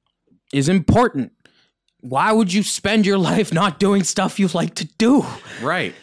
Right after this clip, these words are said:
Speaker 2: Exactly. Life is too
Speaker 1: It's like,
Speaker 2: short.
Speaker 1: I got a, I got a buddy. I'm not gonna name names.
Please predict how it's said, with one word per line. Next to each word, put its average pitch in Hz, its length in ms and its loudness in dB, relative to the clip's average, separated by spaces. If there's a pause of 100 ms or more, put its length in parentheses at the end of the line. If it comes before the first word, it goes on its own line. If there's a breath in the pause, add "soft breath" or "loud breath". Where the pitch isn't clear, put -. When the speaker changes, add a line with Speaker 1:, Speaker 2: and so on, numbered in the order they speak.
(100)
Speaker 2:
Exactly. 135 500 -4
Life 127 220 -4
is - 120 -10
too - 240 -8
Speaker 1:
It's 165 160 -8
like, 175 80 -4
Speaker 2:
short. 156 200 -2
Speaker 1:
I 165 40 -2
got 190 140 0
a, 175 180 -12
I 151 60 -10
got 165 120 -4
a 170 40 -4
buddy. 147 260 -2
I'm 139 80 -6
not 139 100 -6
gonna 147 140 -2
name 143 200 0
names. 117 420 -4